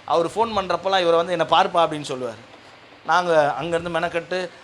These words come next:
ஆ, பைபிள் காலேஜ்லேருந்து ஒரு பஸ்ஸு பிடிச்சி காந்திபுரம்ன்ற ஒரு இடத்துக்கு வருவோம். காந்திபுரம் இடத்துக்கு வந்தபோது அவர் கார் நின்னு இருக்கும்.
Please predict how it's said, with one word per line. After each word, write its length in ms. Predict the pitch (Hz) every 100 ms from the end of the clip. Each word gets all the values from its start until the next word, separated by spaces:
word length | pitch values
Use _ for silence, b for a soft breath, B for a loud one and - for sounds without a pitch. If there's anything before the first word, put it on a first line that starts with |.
| B
ஆ, 100 | 127
பைபிள் 260 | 127 175 185
காலேஜ்லேருந்து 760 | 165 165 151 160 165 190 185 156 -
ஒரு 140 | - 139
பஸ்ஸு 220 | 165 170
பிடிச்சி 260 | 196 175 175
காந்திபுரம்ன்ற 680 | 156 160 190 180 170 160 151
ஒரு 180 | 147
இடத்துக்கு 340 | 151 180 175 156
வருவோம். 260 | 156 147 - B -
காந்திபுரம் 420 | 160 202 214 202
இடத்துக்கு 300 | 180 170 190
வந்தபோது 340 | 175 170 170 180
அவர் 140 | 156
கார் 280 | 156 190 220
நின்னு 260 | 190 196 196
இருக்கும். 300 | 175 160